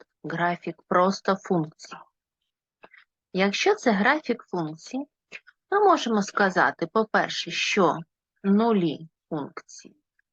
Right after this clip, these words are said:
а нулі — це точки перетину з вісю О ікс, це х дорівнює мінус вісім і х дорівнює вісім. Далі ми могли би сказати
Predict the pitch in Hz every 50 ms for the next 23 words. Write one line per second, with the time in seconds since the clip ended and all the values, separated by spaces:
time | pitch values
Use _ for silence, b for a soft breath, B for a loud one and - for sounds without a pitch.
0 | _ _ _ - 180 185 196 208 220 226 214 196 160 - - - 180 170 - -
1 | 214 185 - - - - 170 160 - 180 185 185 196 180 165 165 - 190 165 160
2 | 165 165 160 - _ - 190 175 165 - - - 143 - - 175 170 156 143 160
3 | 220 - - - - - - _ B B B B B B B _ _ - - -
4 | 220 202 185 - 208 202 175 165 165 156 - - 170 165 165 156 151 139 156 165
5 | 143 139 135 117 - - 165 - - _ _ _ _ _ _ _ _ _ _ _
6 | _ _ _ _ - 175 180 185 175 160 143 127 135 - - - 160 151 156 170
7 | 208 254 - - - - 302 294 302 320 - _ _ _ _ _ _ _ _ -
8 | 381 381 _ _ _ _ _ _ _ _ _ _ _ _ _ - 214 196 - -
9 | 220 262 - - 262 - - 185 180 170 180 185 196 196 202 196 196 196 196 185
10 | 185 180 139 127 - - - - - 175 165 _ _ _ _ _ _ _ _ _
11 | _ _ _ _ _ _ _ _ _ _ _ _ _ _ _ _ _ _ _ _
12 | _ _ _ _ _ _ _ _ _ _ _ _ _ _ _ _ _ _ _ _
13 | _ _ _ _ - 220 220 262 302 381 403 403 339 277 240 220 220 208 214 208
14 | 226 269 330 381 294 226 - - _ - 190 185 190 - 190 202 240 285 - _
15 | - 330 330 330